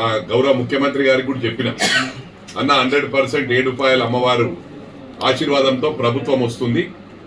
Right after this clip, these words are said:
ప్రభుత్వం వచ్చినాక వెంటనే మీరు రావాలని" చెప్పిండు. నేను మొన్న కూడా పోయి రిక్వెస్ట్ చేసిన, వన్ ఇయర్ అవుతుంది కాబట్టి మీరు వస్తే హండ్రెడ్ పర్సెంట్ మన పథకాలు, గీతకాలు అంతా పవర్, పవర్, అమ్మవారు చాలా పవర్ఫుల్ కాబట్టి మన అన్ని పథకాలు గ-, ప్ర-,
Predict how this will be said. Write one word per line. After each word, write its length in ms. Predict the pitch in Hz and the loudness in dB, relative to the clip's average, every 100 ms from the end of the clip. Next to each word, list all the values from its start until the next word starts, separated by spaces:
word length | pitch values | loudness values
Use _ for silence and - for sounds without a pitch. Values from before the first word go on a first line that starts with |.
| - | -6
ప్రభుత్వం 380 | 107 139 160 175 | -2 0 2 4
వచ్చినాక 440 | 143 - 151 147 | 4 2 -2 0
వెంటనే 440 | 156 131 151 151 147 | 2 2 2 2 2
మీరు 200 | 131 113 | 2 2
రావాలని" 520 | 120 135 135 123 117 | 2 4 4 2 2
చెప్పిండు. 300 | 113 127 156 | 0 -2 -2
నేను 220 | 151 127 | -2 0
మొన్న 220 | 117 127 | 0 0
కూడా 140 | 139 139 | 0 2
పోయి 160 | 127 | 2
రిక్వెస్ట్ 400 | 113 110 127 117 | 0 0 -2 0
చేసిన, 240 | 117 113 131 | -4 -4 -4
వన్ 240 | 117 113 | -4 0
ఇయర్ 140 | 139 123 | 2 2
అవుతుంది 360 | 117 127 117 | 0 -2 -2
కాబట్టి 260 | 110 123 135 | -2 -2 -4
మీరు 180 | 113 107 | -4 -4
వస్తే 420 | - 151 107 98 - - - - - - - - - | -4 -2 0 -2 -12 -20 -20 -20 -20 -20 -20 -20 -8
హండ్రెడ్ 280 | 123 160 165 | 0 0 2
పర్సెంట్ 340 | 165 - - 156 | 0 2 0 2
మన 180 | 139 | 0
పథకాలు, 540 | 127 139 147 143 156 143 | 0 0 0 0 0 0
గీతకాలు 440 | 139 143 139 135 | 0 0 0 0
అంతా 160 | 127 127 | 0 -4
పవర్, 360 | 117 117 147 123 - - | -2 0 2 0 -8 -6
పవర్, 280 | 117 147 151 107 - - - - - | 2 4 2 -2 -10 -18 -16 -16 -10
అమ్మవారు 520 | 90 131 147 165 156 151 | -4 2 4 4 2 2
చాలా 140 | 143 | 2
పవర్ఫుల్ 480 | - 131 143 131 139 | 4 2 2 0 2
కాబట్టి 460 | 131 127 127 117 | 4 4 2 2
మన 180 | 165 127 | 0 0
అన్ని 400 | 120 139 185 202 | -2 -2 0 0
పథకాలు 540 | 190 151 151 139 147 135 | 2 0 -2 0 -2 0
గ-, 200 | 120 - | -2 -4
ప్ర-, 380 | - 113 107 | -2 -2 -2